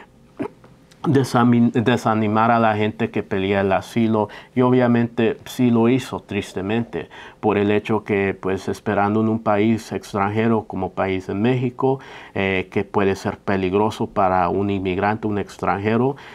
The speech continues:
y puede ser pues la persona, eh, más viable para extorsiones, crimen, ser víctima del crimen organizado, la delincuencia s-, existe en el país de México. Lamentablemente es la circunstancia que se vive ahorita.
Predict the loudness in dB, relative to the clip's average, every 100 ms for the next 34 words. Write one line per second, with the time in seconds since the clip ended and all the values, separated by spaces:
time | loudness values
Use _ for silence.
0 | -8 -2 0 0 0 2 2 2 0 0
1 | -2 -2 -4 -2 0 0 0 -4 -2 0
2 | 2 0 -6 -10 -2 0 2 0 2 2
3 | 2 -2 -4 0 2 4 2 0 0 0
4 | 2 2 0 -2 -8 -6 -6 -2 0 2
5 | 2 0 -4 -6 -2 0 0 -2 -4 -10
6 | -20 -6 -2 0 0 -2 -2 0 0 0
7 | -2 0 0 0 0 -2 0 0 2 2
8 | 0 0 -2 -4 -4 -4 -2 -4 -4 -8
9 | -10 -10 -6 -6 -4 -4 -4 -4 -2 -2
10 | -2 -4 -2 -4 -4 -10 -10 -10 -12 -20
11 | -8 0 2 2 2 2 4 2 0 0
12 | 0 -2 -6 -8 -10 -2 0 2 -2 -2
13 | -4 -4 0 0 2 2 2 0 0 0